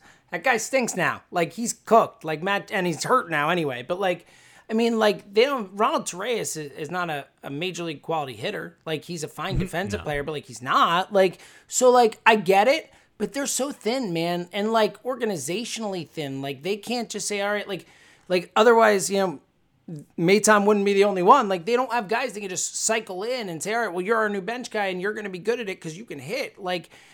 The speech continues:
Speaker 1: they don't have those guys. And that, that's a, that's an issue. And I think roster depth is a real issue for this team. And obviously, I think they're gonna fi-, if they can stay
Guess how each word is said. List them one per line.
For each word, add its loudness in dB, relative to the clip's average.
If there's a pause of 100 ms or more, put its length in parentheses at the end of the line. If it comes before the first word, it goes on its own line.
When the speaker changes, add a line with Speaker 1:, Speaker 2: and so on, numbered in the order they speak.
(120)
Speaker 1:
they 8
don't 2
have -2
those -12
guys. -18
And -6
that, -4
that's -2
a, -6 (140)
that's -12
an -10
issue. -6
And -4
I -2
think -8
roster -8
depth -4
is -8
a -6
real -6
issue -6
for -10
this -6
team. -10
And -6
obviously, -8
I -6
think -10
they're -10
gonna -10
fi-, -12
if -4
they -2 (100)
can -6
stay -4